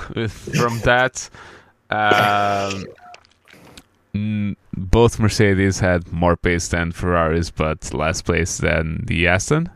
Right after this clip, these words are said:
the only Aston that we had this time. Alonso was able to just, uh, he was told, You have to finish five seconds in front of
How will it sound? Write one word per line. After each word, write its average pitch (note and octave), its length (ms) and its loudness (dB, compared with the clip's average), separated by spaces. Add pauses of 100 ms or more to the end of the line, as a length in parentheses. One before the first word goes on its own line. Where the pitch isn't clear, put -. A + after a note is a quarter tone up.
(160)
the D#2+ 180 -4
only D#2+ 180 -2
Aston E2+ 320 -2
that E2 180 -6
we F2 80 -4
had E2+ 280 -2
this A#2 220 -2
time. C3 300 0 (340)
Alonso F#2 360 2
was E2+ 200 0
able E2 200 0
to - 140 -18
just, - 540 -6 (840)
uh, - 300 -2
he E2+ 220 0
was E2+ 300 0
told, E2 280 0
You E2+ 100 2
have E2+ 200 0
to - 80 -10
finish E2 340 -2
five E2 240 -4
seconds E2 500 -6
in E2 120 -6
front D#2+ 300 -6
of E2+ 300 -6